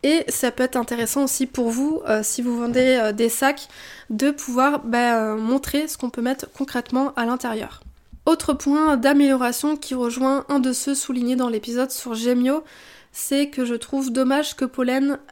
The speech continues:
euh, qui a un parti pris fort autour de la nature, euh, du jeu de forme, de lignes, de matière, ne mette pas plus en avant ces éléments sur son site web.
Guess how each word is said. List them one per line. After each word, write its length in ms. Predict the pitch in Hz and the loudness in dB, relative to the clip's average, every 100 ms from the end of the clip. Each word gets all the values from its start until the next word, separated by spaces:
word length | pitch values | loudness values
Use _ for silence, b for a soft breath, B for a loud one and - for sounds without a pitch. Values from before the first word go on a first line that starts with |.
| 240 | -6
euh, 160 | 233 | -4
qui 160 | 226 240 | -4 -4
a 80 | 233 | -4
un 60 | |
parti 360 | 233 247 - 247 | -2 -4 -4 -12
pris 220 | - - | -12 -12
fort 400 | - 302 294 - - | -4 0 0 -2 -4
autour 260 | 269 285 | -2 -2
de 100 | 269 | 0
la 140 | 262 240 | 0 0
nature, 680 | 233 - - 277 285 285 - | -2 -6 -4 -2 -2 -4 -6
euh, 80 | 220 | -4
du 180 | 247 | -4
jeu 160 | 240 254 | -2 -2
de 60 | 247 | -4
forme, 560 | - 254 262 269 254 | -2 0 2 2 0
de 80 | 240 | 0
lignes, 440 | 233 247 262 254 | 0 0 0 0
de 120 | 208 240 | -2 -2
matière, 460 | 233 226 277 277 285 B B B - | -2 -2 -2 -2 -2 B B B -4
ne 60 | 233 | 0
mette 220 | 226 - | 0 2
pas 140 | 285 | 0
plus 260 | 294 277 269 | 2 -2 0
en 120 | 247 | 0
avant 240 | 240 254 | 0 0
ces 260 | 269 - 233 | -2 -4 -2
éléments 300 | 226 233 262 | 0 0 -2
sur 180 | - 254 | -4 -8
son 140 | 233 | -8
site 320 | 226 247 - | -10 -12 -6
web. 220 | - 269 | -4 -2